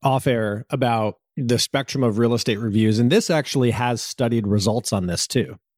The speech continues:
And these are some of the numbers. I believe they share these in the installation now, kind of some of these percentages. I, I'm,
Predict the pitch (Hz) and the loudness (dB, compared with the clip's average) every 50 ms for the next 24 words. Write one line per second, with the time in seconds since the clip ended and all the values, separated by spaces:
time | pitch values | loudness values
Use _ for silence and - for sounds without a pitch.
0 | _ _ - 120 120 120 117 110 110 127 139 135 135 127 - - 127 120 113 113 | _ _ 0 2 2 4 2 2 2 2 2 2 2 0 0 2 2 2 2 2
1 | 107 110 113 117 113 107 98 110 101 113 117 147 175 143 127 117 107 - 120 117 | 2 2 2 2 2 2 0 0 0 2 2 2 2 2 0 -2 0 0 0 0
2 | 113 110 110 98 104 104 101 101 104 101 - - 107 95 101 107 - - 110 95 | 2 2 2 2 2 2 2 2 2 0 0 0 0 2 2 0 2 2 2 2
3 | 92 90 90 92 - - 107 98 92 - 113 101 101 98 95 92 - - 104 - | 2 2 0 0 -2 -2 -4 -2 -2 -2 0 0 2 2 0 0 -2 -2 -2 -2
4 | - 104 104 101 92 87 92 92 87 85 - - 120 113 113 123 127 120 107 | -2 -2 -2 -2 -2 0 0 0 2 0 0 0 0 0 -2 -2 -4 -4 -6